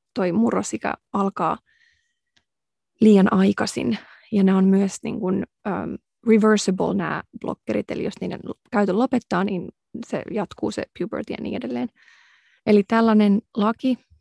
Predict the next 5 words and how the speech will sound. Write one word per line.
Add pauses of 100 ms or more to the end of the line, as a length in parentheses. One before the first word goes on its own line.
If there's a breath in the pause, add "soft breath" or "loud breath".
(120)
on
siis (560)
mennyt (100)
Arkansasissa (240)
tai